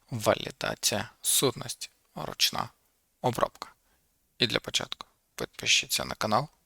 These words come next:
поставте лайк і дзвіночок, щоб отримувати повідомлення про нові відео. Продовжуємо вчати модуль Hibernate Validator, і сьогодні розберемо тему ручна обробка. В попередніх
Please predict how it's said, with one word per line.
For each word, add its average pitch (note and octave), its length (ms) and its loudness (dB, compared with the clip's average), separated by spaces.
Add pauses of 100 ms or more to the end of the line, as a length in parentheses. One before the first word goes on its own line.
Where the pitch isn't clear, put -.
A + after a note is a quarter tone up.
(140)
поставте - 1000 2
лайк - 520 -4
і - 40 -8
дзвіночок, - 580 -4 (100)
щоб - 340 -2
отримувати - 640 -10
повідомлення C3 720 -6 (200)
про - 200 -6
нові F#2+ 380 -10 (260)
відео. A2+ 480 -6 (1300)
Продовжуємо B2 680 -2
вчати - 360 -4 (220)
модуль - 380 -8 (200)
Hibernate - 580 -8
Validator, E3+ 540 -2 (160)
і A2 60 -2
сьогодні - 360 -2
розберемо - 480 -8
тему F3+ 260 -4 (100)
ручна - 480 -2
обробка. - 480 -14 (380)
В - 100 -12
попередніх B2 840 0